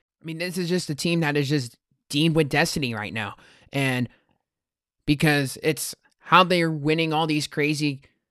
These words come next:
close games, whether it's within the Big Twelve or against the Michigan Wolverines, in which they won in an absolute shootout, Wild West style, fifty-one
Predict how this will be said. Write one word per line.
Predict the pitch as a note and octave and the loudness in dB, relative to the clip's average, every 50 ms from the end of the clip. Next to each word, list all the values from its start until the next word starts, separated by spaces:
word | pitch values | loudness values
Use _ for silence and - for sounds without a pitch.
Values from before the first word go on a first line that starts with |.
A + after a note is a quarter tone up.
| _ _ - | _ _ -6
close | - D#3 D#3 D#3 D3+ C3 C3+ | 0 2 2 4 2 2 2
games, | D3+ D3+ D3+ D3+ D3+ D3 C#3 - - _ _ - - _ _ _ _ - - | 2 2 4 4 2 2 0 -4 -8 _ _ -20 -20 _ _ _ _ -2 2
whether | D#3 D#3+ D3+ D3+ D3 | 2 4 4 4 2
it's | C#3 D3 | 2 0
within | D3 C#3 - E3+ E3+ | 0 2 2 4 4
the | E3 D3 | 2 4
Big | C#3 E3 D#3+ D3 C#3 | 4 4 2 2 0
Twelve | - - C#3+ D3 D3 C#3+ C#3 - _ _ _ _ _ _ _ - - - _ - | -2 -2 0 0 0 -2 -4 -6 _ _ _ _ _ _ _ -20 -20 -14 _ -2
or | D#3+ E3 E3 E3 E3 D#3+ - - - | 0 2 2 2 2 0 0 -2 -4
against | D#3 C3 D3+ D#3 C#3+ - - | -2 0 0 0 0 0 0
the | D3 | 2
Michigan | C#3+ D#3 D#3 - D#3+ D3 D#3 D3+ C#3+ | 4 2 2 2 2 4 4 4 4
Wolverines, | C#3 D3+ C#3+ C3 C3 C#3 C3 C#3 D3 C3 | 4 4 4 2 0 -2 -2 0 -2 -2
in | C3+ C3 | -2 -2
which | C3+ C3 C3 - | -2 -2 0 0
they | D#3 C#3+ | 0 0
won | C3 C3 C3 C#3+ D3 C#3 C#3+ | 0 2 2 2 2 2 2
in | C#3 C#3 C3 | 0 -2 -4
an | - - | -4 -2
absolute | C3 C3 C3+ - - - C#3+ C3 - | -2 -2 -2 -2 -6 -6 -6 -6 -6
shootout, | - - - D#3+ D#3 D3+ D3 C3 B2 A#2+ A#2+ | -6 -2 2 2 4 6 6 4 4 4 2
Wild | C3+ C#3+ D3+ D3 C#3+ C3 B2 | 2 2 2 2 0 -2 -2
West | C3 C3 C#3+ C3+ - | -2 -2 -2 -2 -2
style, | - - B2+ B2+ C3 B2 A#2+ | -2 -2 0 0 0 -2 -4
fifty-one | - - D3+ C#3+ - D3+ C#3+ B2+ B2 C3 C#3 C#3+ C#3+ B2+ A#2 A#2+ | -2 0 -2 0 0 0 -2 -2 -2 -2 -2 -2 -2 -4 -4 -6